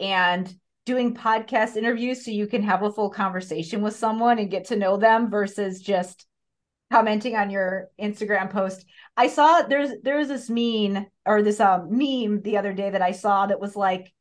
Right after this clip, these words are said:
you know how it's, "Oh, have you talked to so-and-so?" "Oh yeah, I talked to him the other day." And it's like,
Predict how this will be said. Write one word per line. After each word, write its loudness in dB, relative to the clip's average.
you -2
know 2
how 6
it's, -6
"Oh, -2
have -2
you -6
talked -8
to -6
so-and-so?" 2
"Oh 0
yeah, 0
I 2
talked -2
to -4
him -2
the 2
other 0
day." 0
And -2
it's -6
like, 0